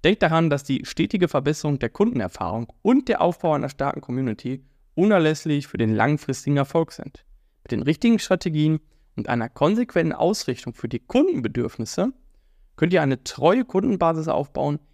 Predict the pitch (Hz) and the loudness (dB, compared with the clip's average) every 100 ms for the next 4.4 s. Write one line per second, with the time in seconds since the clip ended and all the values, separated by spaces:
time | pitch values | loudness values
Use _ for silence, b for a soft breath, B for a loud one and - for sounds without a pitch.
0 | _ 131 123 135 - - 127 180 226 - | _ -10 -4 -2 -4 -4 0 0 -2 -2
1 | 185 - - 160 185 180 175 170 - 208 | -2 0 0 0 0 0 -2 -4 -4 -4
2 | 262 - _ - _ - _ _ _ _ | -4 -12 _ -20 _ -20 _ _ _ _
3 | _ _ - 143 139 139 170 185 180 - | _ _ -2 0 0 0 0 2 0 -6
4 | _ 131 123 | _ -4 -2